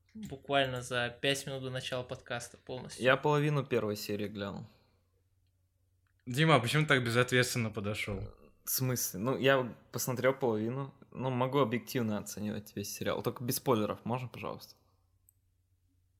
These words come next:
Speaker 3: Ну, я посмотрел полностью сериал. Я не знаю, как мы будем его обсуждать, если вы, блядь, даже первую серию некоторые не досмотрели.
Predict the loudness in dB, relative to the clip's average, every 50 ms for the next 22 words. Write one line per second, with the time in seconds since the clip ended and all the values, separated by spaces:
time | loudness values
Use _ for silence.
0 | _ _ _ -20 -12 -10 -6 -4 -4 -2 -2 0 0 0 0 -2 -6 -8 -4 -4
1 | 0 0 0 0 2 2 4 4 4 4 2 0 0 2 2 2 4 4 2 2
2 | 2 0 0 0 2 2 2 2 2 0 0 0 0 0 0 2 2 0 0 -2
3 | -2 -4 0 2 4 4 4 2 -2 -10 -16 -18 -20 -20 -20 -16 _ 0 0 2
4 | 2 0 0 0 0 -2 0 2 2 2 2 2 0 0 -2 -2 -4 0 2 2
5 | 4 4 2 0 0 0 2 2 2 2 0 4 6 6 6 8 6 6 6 4
6 | 0 -2 -4 -4 -4 -2 -2 -2 -2 -2 -2 2 4 4